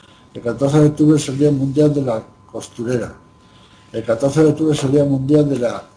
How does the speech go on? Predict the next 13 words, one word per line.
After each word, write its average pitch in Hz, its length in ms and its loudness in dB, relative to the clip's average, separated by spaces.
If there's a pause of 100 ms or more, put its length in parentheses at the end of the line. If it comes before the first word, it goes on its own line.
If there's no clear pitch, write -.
Epirometría. 117 1120 -2 (680)
El 113 120 -10
quince 147 280 2
de 156 60 4
octubre 156 280 2
es 151 120 -2
el 139 80 -2
Día 151 140 6
Mundial 139 380 0
del 131 140 -2
Lavado 131 280 0
de 123 120 -6
Manos. 107 420 -14